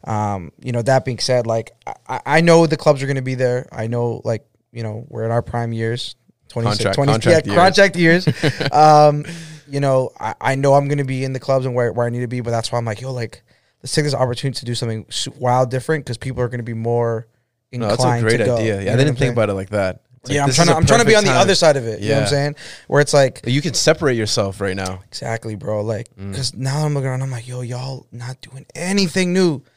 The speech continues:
Speaker 1: I'm, I'm, like, sitting here in awe. Like, you have all year to sit
Speaker 2: Exact same
Speaker 1: and
Speaker 2: thing.
Speaker 1: think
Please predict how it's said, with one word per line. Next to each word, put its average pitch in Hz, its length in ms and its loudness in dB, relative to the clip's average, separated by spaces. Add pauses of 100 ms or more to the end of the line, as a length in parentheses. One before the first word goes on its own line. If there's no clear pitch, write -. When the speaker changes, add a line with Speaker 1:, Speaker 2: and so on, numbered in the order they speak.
(340)
Speaker 1:
I'm, 180 200 -4 (120)
I'm, 165 180 -2
like, 175 340 -2
sitting 175 340 -2
here 156 260 0
in 139 220 -2 (100)
awe. 143 460 4
Like, 123 260 -2
you 160 100 -4
have 151 280 -2
all 165 260 4
year 147 480 -2 (460)
to 147 100 -4
sit - 320 2
Speaker 2:
Exact 101 160 2
same - 140 -2
Speaker 1:
and 143 80 -2
Speaker 2:
thing. 196 100 -4
Speaker 1:
think 170 500 -2